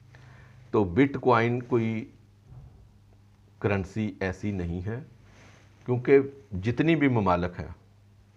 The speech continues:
जो करेंसी जारी करते हैं, पाकिस्तान की बात कर लें तो पाकिस्तान के रुपए के ऊपर लिखा होता है। हुकूमत पाकिस्तान की जमानत से जारी किया गया।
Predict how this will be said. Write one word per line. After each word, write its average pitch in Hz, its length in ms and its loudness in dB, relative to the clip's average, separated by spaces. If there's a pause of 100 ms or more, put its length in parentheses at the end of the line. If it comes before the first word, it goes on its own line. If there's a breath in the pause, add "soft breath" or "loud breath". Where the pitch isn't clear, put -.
(580 soft breath)
जो 104 200 0
करेंसी 107 840 -6
जारी 90 380 -4
करते 90 340 -8
हैं, 82 180 -12 (540 soft breath)
पाकिस्तान 113 500 2
की 98 140 -6
बात 82 240 -4
कर 82 200 -8
लें 107 140 -6
तो 123 140 -4
पाकिस्तान 120 640 0
के 110 280 -4 (600 soft breath)
रुपए 101 360 0
के 98 180 -4
ऊपर 92 300 -4
लिखा 98 360 -6
होता 87 380 -4
है। 90 80 -12 (140)
हुकूमत 123 460 0 (300)
पाकिस्तान 127 800 4
की 120 720 -4 (460)
जमानत 110 680 2
से 104 220 -2
जारी 90 360 -2
किया 95 380 -2
गया। 73 220 -10